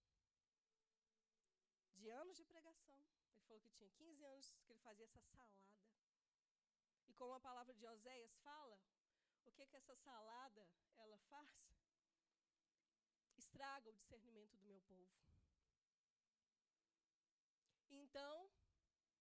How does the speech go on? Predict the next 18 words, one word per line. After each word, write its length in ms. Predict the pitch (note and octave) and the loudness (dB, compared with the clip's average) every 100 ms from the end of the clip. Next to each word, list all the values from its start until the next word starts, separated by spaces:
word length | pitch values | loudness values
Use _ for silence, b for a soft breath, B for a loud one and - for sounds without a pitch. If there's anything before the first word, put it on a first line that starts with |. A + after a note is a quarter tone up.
| _ | _
ele 160 | G#3 G#3 | -4 -2
abriu 320 | F3+ G#3 D4+ | -2 2 2
mão 340 | D#4 D4 D4+ F4+ - - _ _ _ _ _ _ _ _ _ _ _ _ _ - | 6 6 6 2 -8 -20 _ _ _ _ _ _ _ _ _ _ _ _ _ -14
e 60 | |
começou 380 | - A#3+ A#3 B3 | -6 -4 -2 -2
a 20 | |
pregar 300 | A#3 A#3+ A3 | 0 0 2
somente 560 | - A3+ A3+ G#3+ G3 - - - _ _ _ _ _ _ - | 2 0 -2 -2 -4 -10 -14 -20 _ _ _ _ _ _ -14
a 60 | |
graça, 500 | G3+ G3+ F#3+ F#3+ - - _ - | -4 0 0 -2 -4 -8 _ -14
a 40 | |
nova 240 | G#3 G3 G3+ | -8 -6 -6
aliança. 460 | G#3 F#3+ F3+ - - _ _ _ _ _ _ b b b A3+ | 0 0 0 -4 -8 _ _ _ _ _ _ b b b -10
Pastor 280 | A3 C4 C4 | -4 0 0
Joseph 380 | A#3+ C4+ C#4 D4+ C4+ | 0 0 -2 -8 -10
Prince 320 | C#4+ C#4+ - | -8 -2 -2
também, 440 | C#4 C4+ B3+ C4 D#4 _ _ _ _ _ _ _ _ _ _ _ _ - - | -2 -6 -6 -6 -10 _ _ _ _ _ _ _ _ _ _ _ _ -20 -10
ele 220 | G#3+ | -8